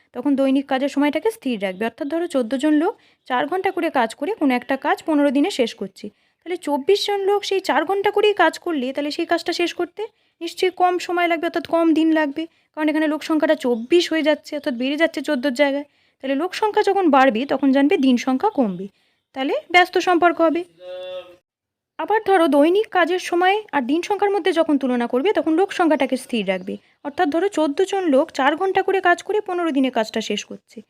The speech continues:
আবার চোদ্দো জন লোক সাত ঘন্টা করে কাজ করলে নিশ্চয়ই দিনটা কম লাগবে শেষ করতে, কারণ চার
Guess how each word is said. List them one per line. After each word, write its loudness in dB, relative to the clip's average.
আবার 2
চোদ্দো -2
জন 0
লোক 2
সাত 0
ঘন্টা 0
করে 0
কাজ 0
করলে -6
নিশ্চয়ই 0
দিনটা 2
কম 2
লাগবে 2
শেষ -4
করতে, -12
কারণ -2
চার 2